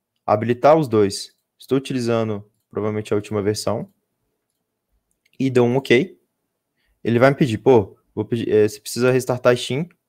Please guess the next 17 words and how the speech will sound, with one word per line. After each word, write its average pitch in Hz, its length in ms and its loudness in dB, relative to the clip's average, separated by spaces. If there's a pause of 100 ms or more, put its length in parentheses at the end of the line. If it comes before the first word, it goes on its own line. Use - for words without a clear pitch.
Vai 110 100 -2
restartar. 127 720 0 (880)
Ela 101 100 -6
vai 110 140 4
voltar 127 320 2
novamente 117 720 -2 (640)
pra 107 220 2
aquela 107 320 -4
tela 107 220 -2
principal. 110 760 -2 (1700)
E 151 340 -4 (1080)
agora 123 360 6
a 147 40 6
magia 139 360 4
das 143 140 2
coisas 139 200 -2
acontecem. 139 720 0